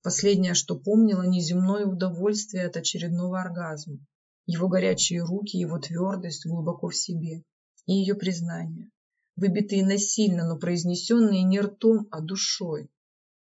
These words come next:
Как бы ни было страшно себе в этом признаться, она испытывала нечто неизвестное и взрывоопасное к этому мужчине. И что с этим делать, как с этим жить, пока не знала.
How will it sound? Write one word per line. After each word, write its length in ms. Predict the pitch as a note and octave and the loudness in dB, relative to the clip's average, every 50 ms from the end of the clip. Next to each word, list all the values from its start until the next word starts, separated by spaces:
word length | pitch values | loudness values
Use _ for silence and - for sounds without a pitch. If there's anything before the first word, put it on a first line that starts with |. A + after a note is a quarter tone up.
| _ _ _ _ - | _ _ _ _ -2
Как 220 | - G#3+ G#3 F#3 | 0 0 2 2
бы 80 | F3 F#3+ | 2 2
ни 140 | G3 G3+ | 2 2
было 200 | F#3+ G3 G3 F#3+ | 2 2 0 0
страшно 500 | F3+ - - - F#3 G3+ A3 G#3+ - - | 0 -2 -4 -2 0 2 2 2 2 0
себе 320 | - - - - F3 F#3 F#3+ | -4 -4 -4 -4 -4 -4 -4
в 60 | F3+ | -4
этом 260 | F#3+ F#3+ F#3 E3 D#3+ | -4 -4 -4 -6 -6
признаться, 680 | C#3 C3 D#3+ D3+ D3+ E3+ F#3 G3+ A3 G#3+ - - - - _ _ _ _ _ _ _ - | -6 -6 -6 -6 -4 -4 -2 -2 -2 -4 -6 -10 -16 -18 _ _ _ _ _ _ _ -10
она 240 | E3 D#3+ F3+ F3+ F3 | -4 0 2 2 2
испытывала 640 | E3 - - - A3+ G#3+ A3+ F#3+ F3 F3+ F3 F3 | 0 -2 -2 -4 -2 0 2 2 2 2 0 0
нечто 380 | E3+ F3 G3 G3+ G3+ - - F#3+ | 0 -2 0 0 0 0 0 0
неизвестное 960 | F3+ F3+ F3+ F3 D3+ D3+ D3+ D3+ G3 A3+ A3+ - - F#3+ E3 D#3 D3+ D3 C#3+ - | 0 2 0 0 -2 -4 -2 2 2 2 2 0 -4 -6 -6 -4 -4 -4 -4 -4
и 80 | - E3+ | -4 -4
взрывоопасное 960 | D#3 D#3 E3+ F3+ E3 F3 F3+ F#3+ G3 - - G3+ F#3 - - D#3+ D3+ D3 C#3+ | -4 -4 -4 -6 -4 -4 -4 -4 -4 -6 -6 -6 -6 -6 -6 -6 -6 -6 -4
к 60 | - | -6
этому 320 | D#3+ D3 - C#3+ C#3+ D3 | -8 -8 -4 -4 -4 -2
мужчине. 600 | D3+ D#3+ E3 - - - - E3 D3 C#3+ C3+ C#3 - _ _ _ _ _ _ _ _ - | -2 -4 -6 -6 -8 -10 -8 -6 -6 -6 -6 -8 -12 _ _ _ _ _ _ _ _ -4
И 60 | - | -2
что 220 | D#3+ - - F#3+ F3+ | -2 0 0 0 -2
с 100 | - F3 | -2 -4
этим 300 | E3 - E3 D#3+ D#3+ D3 | -6 -4 -4 -4 -2 -2
делать, 360 | D3+ F3+ G#3 G#3+ F#3+ D3+ - | -2 -2 0 0 0 -2 -2
как 200 | - E3 C#3+ - | -4 -4 -4 -4
с 80 | - | -6
этим 260 | E3+ D3+ - D#3+ D#3+ D3 | -6 -4 -4 -6 -4 -4
жить, 300 | D3 F3 G#3+ G#3 - - | -4 -4 -4 -6 -6 -8
пока 320 | D#3+ - - F3+ F3 F#3 | -10 -10 -6 -6 -4 -4
не 160 | F#3 E3+ E3 | -4 -6 -6
знала. 440 | D3+ D3+ D3 D3 C3+ C3+ C3 C#3 - | -8 -6 -4 -4 -4 -4 -6 -8 -12